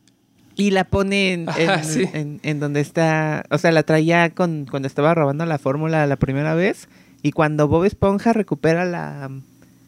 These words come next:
Speaker 1: re-, intenta recuperar la, la, la fórmula, se lleva la, la botella con insultos en vez de la fórmula de la cangreburger.
Speaker 2: Y, y ya, ¿no? Eh, el plan no funciona y abandonan la idea de usar la máquina del tiempo.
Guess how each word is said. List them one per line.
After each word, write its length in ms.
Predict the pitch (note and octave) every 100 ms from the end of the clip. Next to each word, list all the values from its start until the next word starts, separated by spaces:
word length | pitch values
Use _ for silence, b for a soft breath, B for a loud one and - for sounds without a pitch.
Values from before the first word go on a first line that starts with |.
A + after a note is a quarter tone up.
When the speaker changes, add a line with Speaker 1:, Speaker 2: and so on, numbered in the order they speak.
| _ _ _ _
Speaker 1:
re-, 120 | D3+ -
intenta 420 | E3 D#3+ E3+ G3 G3+
recuperar 460 | F3 C#3+ C3+ C#3+
la, 220 | E3 F3+ -
la, 300 | D#3+ D#3+ D3
la 120 | C#3
fórmula, 460 | C3+ D#3 E3+ F3+ A3
se 160 | A3
lleva 280 | D#3 D3 D3
la, 360 | D3+ C#3 C3 C3
la 120 | - C3+
botella 360 | C3 C#3+ C#3+
con 160 | D3+ C#3+
insultos 480 | B2+ B2+ C#3 C3+ C3+
en 80 | C3+
vez 160 | C3+
de 80 | C#3+
la 80 | C3+
fórmula 440 | - C3+ C#3 C3+
de 100 | C3+
la 120 | B2+
cangreburger. 720 | C3 C3 C3 B2+ C3 C3+ - - - - - - - - _ _ _ _ _ _ _ _ _ _ _ _ _ _ _ _ b b b _ _ _ -
Speaker 2:
Y, 320 | - G3 G#3+ -
y 200 | G#3+ F3
ya, 280 | A3 C#4+ C4+
¿no? 320 | A#3 C4 F#4 -
Eh, 680 | G3+ F#3 F3+ F3 - -
el 180 | - F#3 F#3
plan 240 | G#3+ B3
no 100 | C4
funciona 600 | B3+ G#3+ F#3+ G#3 G#3+ B3
y 80 | B3
abandonan 640 | F3+ E3 E3 F3 G3+ G#3+
la 80 | G3+
idea 240 | E3+ E3+ F#3
de 60 |
usar 240 | G3+ G3+ G3
la 80 |
máquina 360 | F#3+ F#3 G#3 F#3+
del 200 | D3+ D#3
tiempo. 540 | F3 E3 - E4 G#4+